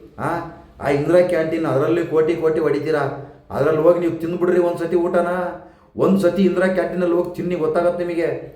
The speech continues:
ಆ, ಏನ್ರಿ ನಿಮಗೆ ಎಷ್ಟು ದುಡ್ಡು ಬೇಕು? ನೀವೇನು ಸತ್ತೋದಾಗ ದುಡ್ಡು ತಗೊಂಡು ಹೋಯ್ತಲ್ಲ ನಿಮ್ಮ ಹಿಂದೆಗಡೆ, ನೀವೇನು ಸತ್ತೋದಾಗ ನಿಮ್ಮ ಮೇಲೆ ದುಡ್ಡು ಮುಚ್ಚುತ್ತಾರೇನ್ರಿ ನೀವು?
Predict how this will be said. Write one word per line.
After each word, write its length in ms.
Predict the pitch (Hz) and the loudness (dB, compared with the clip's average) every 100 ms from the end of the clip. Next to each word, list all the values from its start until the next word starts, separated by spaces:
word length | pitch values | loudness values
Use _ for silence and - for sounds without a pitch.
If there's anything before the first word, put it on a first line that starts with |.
| - | -10
ಆ, 80 | 135 170 - - - - 98 | -6 -4 -6 -12 -20 -16 -2
ಏನ್ರಿ 280 | 147 185 | 2 2
ನಿಮಗೆ 280 | 175 175 151 | 0 -2 0
ಎಷ್ಟು 360 | 139 143 180 160 | -2 -2 -2 0
ದುಡ್ಡು 180 | 175 151 | 0 2
ಬೇಕು? 640 | 175 175 185 185 180 - - - | 0 0 0 0 -2 -6 -16 -10
ನೀವೇನು 300 | 123 170 180 | -4 0 0
ಸತ್ತೋದಾಗ 580 | 175 160 - 180 180 139 | 0 -2 0 0 2 0
ದುಡ್ಡು 180 | 165 - | -2 0
ತಗೊಂಡು 220 | 185 180 | 0 2
ಹೋಯ್ತಲ್ಲ 240 | 180 185 | 0 2
ನಿಮ್ಮ 140 | 196 196 | 2 2
ಹಿಂದೆಗಡೆ, 380 | - 185 202 208 - - - - _ | 2 0 0 -2 -4 -12 -18 -20 _
ನೀವೇನು 280 | 135 151 175 | -4 -2 0
ಸತ್ತೋದಾಗ 460 | 165 156 180 180 175 | 0 0 0 2 0
ನಿಮ್ಮ 160 | 175 | -2
ಮೇಲೆ 200 | 156 175 | 0 0
ದುಡ್ಡು 160 | - 175 | 0 4
ಮುಚ್ಚುತ್ತಾರೇನ್ರಿ 600 | 196 196 196 - - 131 | 4 6 2 0 0 -4
ನೀವು? 560 | 110 123 170 170 - | -4 -2 0 0 -4